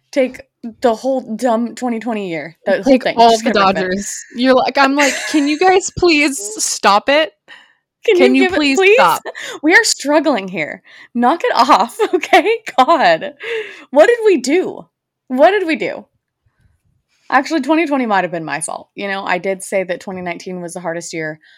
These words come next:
Speaker 1: of my life after we lost Dad, and so I was like, "Bring it on, twenty twenty." So that might have been my fault. I apologize to everyone. <laughs>
Speaker 2: Jeez,
Speaker 1: I
Speaker 2: Ash,
Speaker 1: said,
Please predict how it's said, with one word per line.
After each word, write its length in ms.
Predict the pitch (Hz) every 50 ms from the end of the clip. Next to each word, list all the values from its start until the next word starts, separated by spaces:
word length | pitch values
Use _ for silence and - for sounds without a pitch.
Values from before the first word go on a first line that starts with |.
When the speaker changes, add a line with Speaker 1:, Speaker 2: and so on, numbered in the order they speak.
| _ -
Speaker 1:
of 160 | - 175 180
my 140 | 175 165 156
life 260 | 147 147 156 165 - - -
after 460 | 170 175 175 - 180 170 165 165 -
we 160 | 185 185 185
lost 300 | 180 165 165 170 - -
Dad, 220 | 185 170 165 165 175
and 120 | 170 165
so 80 | 190 185
I 20 |
was 120 | 175 160
like, 180 | 185 175 165 -
"Bring 160 | 190 185 175
it 80 | 170 165
on, 180 | 165 160 170
twenty 260 | 180 - 190 170 165 165
twenty." 300 | 160 175 151 147 151 - - - - -
So 100 | - 233
that 160 | 220 190 202
might 240 | 208 214 220 226 220
have 140 | 226 220 190
been 100 | 196 185
my 140 | 175 165 170
fault. 300 | - 151 143 - - _ _ _ _ _ _ _ _ _ _ _ _ _ _ _ _ _ _ _ _ _ -
I 100 | 220 202 202
apologize 480 | 202 233 208 190 180 190 185 247 - -
to 80 | 196
everyone. 280 | 156 185 180 220 - -
<laughs> 1400 | - - - - - - 349 - - 339 - - 480 - - - 453 - - 247 - _ _ _ _ _ - -
Speaker 2:
Jeez, 880 | 247 254 - 240 254 240 - 247 269 285 294 294 262 254 254 233 214
Speaker 1:
I 300 | 226 226 226 226 233 226
Speaker 2:
Ash, 40 | 220 254
Speaker 1:
said, 180 | 277 262 -